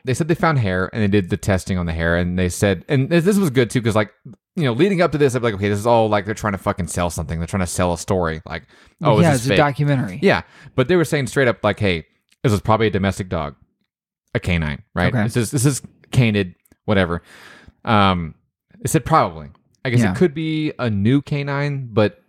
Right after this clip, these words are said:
Speaker 1: the hair was canine. It wasn't anything, like, alien, or there wasn't anything that was
Speaker 2: Yeah.
Speaker 1: um, obviously, they ruled out rhesus monkeys. They ruled out mongooses, I think, uh, bats, everything else. Um,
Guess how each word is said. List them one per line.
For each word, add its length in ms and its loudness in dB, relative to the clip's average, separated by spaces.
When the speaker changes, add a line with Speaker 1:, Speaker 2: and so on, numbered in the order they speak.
Speaker 1:
the 120 0
hair 200 6
was 240 2
canine. 400 -6
It 80 -8
wasn't 380 0
anything, 460 2
like, 220 -4
alien, 460 2
or 100 2
there 120 2
wasn't 320 0
anything 320 0
that 100 0
was 360 -2
Speaker 2:
Yeah. 420 0
Speaker 1:
um, 280 0
obviously, 500 0
they 180 2
ruled 220 2
out 160 4
rhesus 300 -2
monkeys. 380 -2
They 60 -2
ruled 220 2
out 140 2
mongooses, 600 2
I 100 2
think, 360 0
uh, 180 -2
bats, 420 -4
everything 280 -2
else. 260 -4
Um, 300 -12